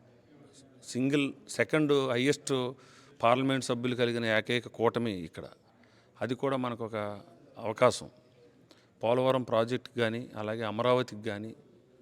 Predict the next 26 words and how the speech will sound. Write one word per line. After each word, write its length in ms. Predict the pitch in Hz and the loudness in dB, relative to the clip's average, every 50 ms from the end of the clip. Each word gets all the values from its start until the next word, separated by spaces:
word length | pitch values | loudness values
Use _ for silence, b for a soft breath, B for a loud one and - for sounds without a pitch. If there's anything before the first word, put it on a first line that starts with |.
| - _ _ - | -20 _ _ -10
మనం 180 | 110 113 113 110 - | -10 -10 -10 -8 -8
చూసుకున్నట్లయితే 920 | 120 113 - - 127 123 120 113 - 117 113 113 110 - 117 110 107 104 107 - _ b b b b b b b | -10 -10 -8 -8 -8 -8 -8 -8 -6 -6 -6 -6 -6 -6 -6 -6 -6 -6 -10 -14 _ b b b b b b b
స్టీల్ 280 | - - - 127 127 123 | -14 -4 -2 0 0 0
ప్లాంట్కి 460 | 110 - 120 113 95 90 - - - - _ _ _ _ _ _ _ _ - - | 0 0 0 0 0 -4 -8 -18 -20 -20 _ _ _ _ _ _ _ _ -10 -8
ఆ 80 | 110 | -4
రోజు 420 | 107 110 117 127 120 127 127 120 113 - | -2 -2 -2 -2 -2 -4 -6 -6 -8 -8
ప్రైవేటీకరణ 680 | - 110 113 120 120 117 - - 117 123 120 117 120 113 - - | -6 -4 -4 -4 -4 -4 -6 -6 -6 -4 -4 -4 -6 -8 -6 -6
చేయాలన్న 600 | 110 113 117 117 117 117 113 113 110 110 107 107 - - b b b b b b b b b b b b _ - | -4 -2 -2 -2 -2 -2 -4 -4 -4 -6 -6 -8 -12 -18 b b b b b b b b b b b b _ -12
భయంతో 480 | 92 107 120 127 131 135 123 135 131 | -4 0 2 2 2 0 0 -2 -2
ఉన్న 160 | 127 127 123 120 | -2 -2 -4 -2
పరిస్థితుల్లో 640 | 113 - 120 117 113 - 135 120 - 131 123 123 | 0 0 -2 -2 -2 -6 -10 -8 -6 -6 -4 -2
ఈరోజు 600 | 120 120 117 123 131 135 127 117 120 117 113 113 117 b b b b b b b b - | -2 0 0 2 2 2 2 0 -2 -2 -4 -6 -10 b b b b b b b b -4
దాన్ని 540 | 110 113 117 120 120 120 120 117 113 110 - - _ - | -2 -2 0 0 0 -2 -2 -2 -4 -6 -10 -16 _ -8
మళ్ళీ 260 | - 110 117 127 139 123 | -6 -4 0 0 2 2
లాభాల 420 | 107 107 110 123 123 135 135 131 | 4 4 4 4 6 6 6 6
బాటలో 320 | 120 127 123 120 123 123 | 6 4 4 4 2 0
పెట్టడానికి 440 | 117 120 117 - - 120 117 117 - | 0 0 -2 -2 -2 -4 -4 -4 -6
కా-, 240 | - 113 107 110 110 - - | -6 -4 -4 -4 -6 -6 -4
కేంద్రం 340 | 110 113 117 117 123 123 | -4 -4 -4 -4 -6 -6
కూడా 200 | 110 120 117 113 | -6 -6 -6 -6
ఈరోజు 280 | 110 110 113 120 117 117 | -6 -6 -6 -6 -8 -8
పది 260 | 113 - 107 104 110 | -8 -8 -8 -6 -4
వేల 180 | 107 110 110 107 | -4 -4 -4 -4
కోట్ల 340 | - - 117 123 117 123 117 - - | -4 -6 -8 -6 -6 -8 -10 -6 -6
పైచిలకు 480 | 113 113 107 - 123 113 107 113 107 104 | -6 -6 -4 -6 -8 -8 -8 -10 -10 -8
సాయం 340 | - - 101 104 107 107 | -6 -6 -6 -6 -6 -8